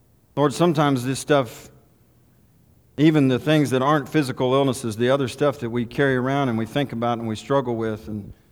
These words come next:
it affects us in our bodies. Our stomach is tied in knots, and our head's pounding. And some of it, Lord, is because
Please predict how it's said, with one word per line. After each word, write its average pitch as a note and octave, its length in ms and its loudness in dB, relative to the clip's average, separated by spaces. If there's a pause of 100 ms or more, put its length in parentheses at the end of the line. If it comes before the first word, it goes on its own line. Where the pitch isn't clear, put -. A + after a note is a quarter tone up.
(1200)
it A#2+ 100 -6
affects C3+ 360 -2
us A#2+ 160 -8
in C3 80 -2
our G2 100 -6
bodies. B2+ 560 -10 (3000)
Our E3+ 60 -8
stomach D3+ 540 0
is - 1300 -20
tied C3+ 280 0
in A#2+ 140 0
knots, B2 520 -4
and A#2 160 -14 (880)
our A#2+ 100 -6
head's B2 360 -2
pounding. A2 640 -6 (2500)
And F#2 100 -10
some D3 260 -2
of B2+ 120 2
it, A#2 80 -6
Lord, B2+ 240 0
is A2 120 -4
because A2+ 640 -6